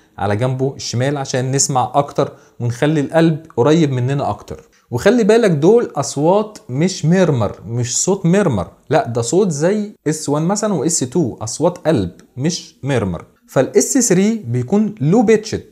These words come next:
وعشان كده بنقول بنسمعه اكتر بالبيل اوف ستيثوسكوب.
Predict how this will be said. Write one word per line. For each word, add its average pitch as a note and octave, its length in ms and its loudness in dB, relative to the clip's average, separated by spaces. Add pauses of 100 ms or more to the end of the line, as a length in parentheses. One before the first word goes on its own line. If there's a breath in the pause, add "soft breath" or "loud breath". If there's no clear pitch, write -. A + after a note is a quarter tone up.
(120)
وعشان G#2+ 240 -4
كده E3 140 2
بنقول D3 240 0
بنسمعه C#3+ 500 0
اكتر G3 360 0
بالبيل D#3+ 640 0 (140)
اوف D#3 380 0
ستيثوسكوب. - 840 -2